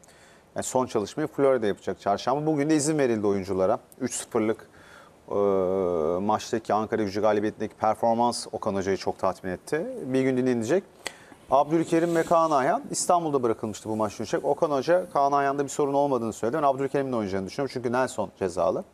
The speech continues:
Köln bu maçta yok. Ondan dolayı üzgün aslında. Yani şu an Köln keşke Avrupa Ligi listesinde olsaydı diyor Galatasaraylılar.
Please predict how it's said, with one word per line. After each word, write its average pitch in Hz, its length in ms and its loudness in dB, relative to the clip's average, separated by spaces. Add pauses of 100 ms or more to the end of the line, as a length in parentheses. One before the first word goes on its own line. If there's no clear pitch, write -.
(640)
Köln 165 340 0 (180)
bu 139 140 0
maçta 160 360 2
yok. 139 320 2
Ondan 131 420 2
dolayı 127 220 4
üzgün 120 240 0
aslında. 107 520 -2 (200)
Yani 95 220 -8
şu - 200 -2
an 107 140 2 (100)
Köln 110 180 -2
keşke 110 300 -2
Avrupa 104 240 2
Ligi 98 180 -4
listesinde 104 560 -4 (600)
olsaydı 117 460 2
diyor 139 200 2
Galatasaraylılar. 104 720 0